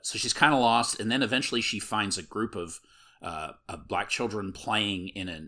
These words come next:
in a kind of a clearing, a paved clearing, and they're complete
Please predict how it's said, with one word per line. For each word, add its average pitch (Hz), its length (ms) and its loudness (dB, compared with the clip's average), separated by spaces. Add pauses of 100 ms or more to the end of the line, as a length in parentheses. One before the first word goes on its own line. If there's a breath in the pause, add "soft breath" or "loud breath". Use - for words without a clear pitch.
in 85 160 -10
a 78 140 -10
kind 113 180 -6
of 85 80 -6
a 78 60 -8
clearing, 95 580 -4
a 80 60 -10
paved 90 480 -4
clearing, 90 480 -6 (580 soft breath)
and 95 420 -4 (140)
they're 123 280 2
complete - 720 -8